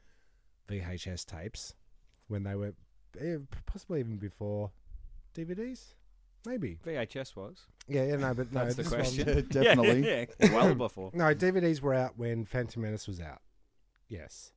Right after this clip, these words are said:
Speaker 1: No? Yes.
Speaker 3: Oh. No, 'cause they did the r-, whole re-release on the V H S.
Speaker 1: Came out on video. The, no, that was before.
Speaker 2: Yeah, it'd be D V D.
Speaker 1: Anyway, I had, I had it on video.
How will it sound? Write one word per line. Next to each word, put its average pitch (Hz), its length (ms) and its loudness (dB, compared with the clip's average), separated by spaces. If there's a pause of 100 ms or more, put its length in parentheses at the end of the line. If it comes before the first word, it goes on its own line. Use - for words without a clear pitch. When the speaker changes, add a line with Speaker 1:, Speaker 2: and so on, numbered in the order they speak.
Speaker 1:
No? 123 220 -8 (300)
Yes. - 400 -14
Speaker 3:
Oh. 180 760 -12 (720)
No, 233 80 -14
'cause - 160 -20
they 233 100 -12
did 262 180 -16
the 220 120 -14 (140)
r-, 123 60 -10
whole 131 260 -10
re-release 113 760 -8
on 98 80 -14
the 90 80 -10
V 90 320 -10 (100)
H 87 220 -16
S. 95 180 -8
Speaker 1:
Came 220 160 0
out 247 140 0
on 160 140 0
video. 123 560 0
The, 117 300 -2
no, 160 220 -2
that 180 120 -2
was 175 160 -8
before. 123 880 -4
Speaker 2:
Yeah, 90 240 -4
it'd 113 120 2
be 147 60 2
D 143 200 2
V 80 100 -10
D. 60 100 -14 (760)
Speaker 1:
Anyway, 120 340 0 (100)
I 139 180 2
had, 131 500 -2
I 131 180 -2
had 123 220 -4
it 107 100 -4
on 107 380 -6 (120)
video. 107 520 -4